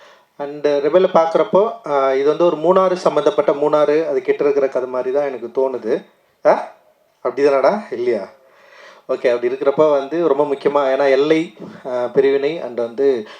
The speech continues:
மொழியும் அவங்க வந்து கொஞ்சம் பிரிஞ்சிருக்கிறதுனால வந்து அந்த பிரிவினைக்குள்ள, அங்க இருக்கிற அந்த பாலிடிக்ஸ்க்குள்ள இந்த படத்தை வந்து ஸ்டேஜ் பண்ணியிருக்காங்க அப்படின்னு நான் நம்ப-, அஹ், நினைக்கிறேன். So, அஹ், அவங்க பேசியிருக்கிற பாலிடிக்ஸை, அஹ், பார்க்குறதுக்கு நானும் வந்து ஆர்வமா இருக்கிறேன். And trailer and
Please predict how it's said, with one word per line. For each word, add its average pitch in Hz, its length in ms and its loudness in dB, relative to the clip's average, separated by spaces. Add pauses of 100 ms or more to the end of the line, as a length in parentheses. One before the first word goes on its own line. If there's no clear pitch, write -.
மொழியும் 170 480 4
அவங்க 139 180 0
வந்து 127 300 2
கொஞ்சம் 123 260 -6
பிரிஞ்சிருக்கிறதுனால 131 720 -2
வந்து 117 680 -4 (520)
அந்த 151 380 -4 (360)
பிரிவினைக்குள்ள, 151 520 0
அங்க 170 160 2
இருக்கிற 139 300 4
அந்த 131 180 0
பாலிடிக்ஸ்க்குள்ள 139 600 0
இந்த 131 120 0
படத்தை 127 300 0
வந்து 123 360 -2
ஸ்டேஜ் 127 320 -2
பண்ணியிருக்காங்க 113 460 -4
அப்படின்னு 117 220 -2
நான் 117 180 -10
நம்ப-, 107 280 -8
அஹ், 110 280 -8
நினைக்கிறேன். 120 480 -2 (400)
So, 127 500 2
அஹ், 104 300 -2 (220)
அவங்க 120 340 0
பேசியிருக்கிற 143 380 2
பாலிடிக்ஸை, 127 520 2 (180)
அஹ், 117 360 -8 (360)
பார்க்குறதுக்கு 143 520 2
நானும் 135 320 2
வந்து 131 260 2
ஆர்வமா 117 420 2
இருக்கிறேன். 117 320 0
And 139 180 -2
trailer 147 480 2
and 127 200 -4